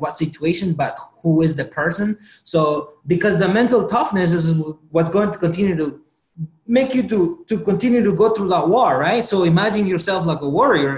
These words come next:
and either you die or you win, but you have to burn the bridges. You have to, you have to make sure that this mental toughness in you, you know, you got to this point. And what I always tell people is this, you have gotten through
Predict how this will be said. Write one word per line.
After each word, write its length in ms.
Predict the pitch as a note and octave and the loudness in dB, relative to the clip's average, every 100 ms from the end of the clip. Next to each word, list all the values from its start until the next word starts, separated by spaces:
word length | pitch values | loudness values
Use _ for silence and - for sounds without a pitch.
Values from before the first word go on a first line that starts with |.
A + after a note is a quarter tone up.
| - | -2
and 100 | E3 D#3+ F3 | 0 0 -2
either 160 | G3+ F3 D#3+ | -2 0 0
you 100 | C#3+ | 0
die 420 | A#2+ F#3 C#4+ C4+ A#3+ | 0 2 4 2 2
or 100 | E3+ D#3 | 0 0
you 80 | A#2+ B2 | -2 -2
win, 180 | B3+ C3+ A2+ D3 | 0 0 -4 -8
but 100 | D3 - - | -8 -10 -6
you 60 | E3+ | -4
have 200 | D#3+ D3 - | -2 -2 -2
to 60 | |
burn 320 | - G3+ A3+ | 0 2 2
the 100 | D#3 F#3 | 0 0
bridges. 360 | D4 - C3 - - - _ _ | 0 0 -4 -8 -12 -18 _ _
You 80 | F3 | -4
have 100 | C4 B3+ | -2 0
to, 60 | F3+ D3 D3+ | 0 -2 -4
you 80 | G#3+ - | -4 -2
have 100 | A#3+ F#3+ | -2 0
to 40 | |
make 220 | E3+ F#3 F3 - | 0 -2 -6 -4
sure 240 | G3 F#3 E3+ - - _ | -2 0 -2 -8 -20 _
that 140 | D#3+ D#3 | -2 2
this 120 | G3+ D#3+ G#3 | 2 4 4
mental 240 | C4+ B3+ F#3+ | 4 2 2
toughness 360 | A3+ D#3+ D#3 C#3+ - | 0 0 -2 -2 -4
in 220 | F3+ C#4 F#3+ | -2 2 2
you, 80 | C3 A#2 | 2 -2
you 60 | B2 | -4
know, 120 | C#3 C#3+ - _ F#3 | -4 -6 -12 _ -2
you 60 | D#4+ | 2
got 160 | - - | 2 0
to 60 | F3+ | 0
this 180 | F3 E3 E3+ | 0 0 -4
point. 300 | C#3 C3+ - _ _ _ | -4 -6 -10 _ _ _
And 100 | G#3 | 0
what 120 | A#3 | 4
I 60 | A#3+ C4+ | 4 4
always 200 | D4 C#4+ | 2 2
tell 160 | C#4 C4+ B3+ | 0 0 0
people 220 | A#3 G#3 F3+ D#3 | 0 2 2 2
is 100 | C3 | 0
this, 200 | A#2+ - - _ _ _ D3 | -4 -6 -12 _ _ _ 0
you 140 | D4 D#4 C4+ | 2 4 2
have 180 | C4 | 2
gotten 320 | G3+ G#3 G#3 F#3+ | 0 0 0 0
through 160 | E3+ | 0